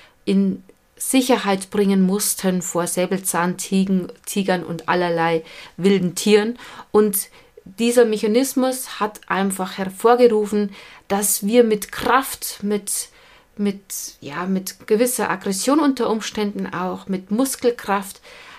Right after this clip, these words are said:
angefeuert werden, dass unsere Emotionen wirklich ganz stark werden, damit wir uns verteidigen können oder auch angreifen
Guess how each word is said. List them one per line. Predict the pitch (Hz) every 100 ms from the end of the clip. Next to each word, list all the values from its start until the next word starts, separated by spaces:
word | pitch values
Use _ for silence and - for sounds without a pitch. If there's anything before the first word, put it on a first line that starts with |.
| - _ _ _
angefeuert | 190 240 233 240 202 202 214 208
werden, | 175 190 202 202
dass | 190 185 -
unsere | 82 196 196 -
Emotionen | 190 190 190 - 226 233 220
wirklich | 202 214 208 202
ganz | 196 196
stark | - 196 202 -
werden, | 196 202 202
damit | 185 220 233
wir | 214 202 - _
uns | 202 202 190 - - - -
verteidigen | - 196 - - 302 320 302 262
können | - 240 240 233
oder | - 233 285 262 -
auch | 208 214 - _ -
angreifen | 208 247 240 190 185 180 180 - 202